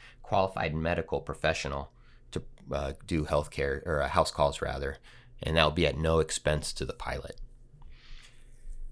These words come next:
Um, additionally, the company will take care of other logistics, such as notifying the pilot's family, the M E C chairman.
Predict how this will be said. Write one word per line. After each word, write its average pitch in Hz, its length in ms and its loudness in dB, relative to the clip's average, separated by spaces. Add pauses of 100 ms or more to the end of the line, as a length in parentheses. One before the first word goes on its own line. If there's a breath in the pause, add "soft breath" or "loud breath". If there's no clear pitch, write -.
(140)
Um, - 180 -4
additionally, 90 600 4
the 76 80 -2
company 78 300 -2
will 73 100 -2
take - 180 -6
care 78 140 2
of 73 60 -2
other 76 200 0
logistics, 73 600 -6
such 78 140 -4
as 76 120 -4
notifying 76 560 -2
the 69 80 -10
pilot's 76 360 -4
family, 78 680 2
the - 100 -8
M 80 120 -2
E 73 60 -4
C 76 140 -8
chairman. 78 500 0